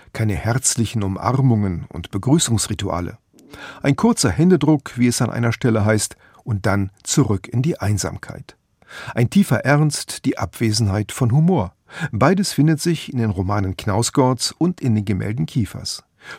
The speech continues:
Postmoderne Ironie, glitzernde Oberflächen,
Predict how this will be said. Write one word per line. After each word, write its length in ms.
Postmoderne 680
Ironie, 520
glitzernde 520
Oberflächen, 680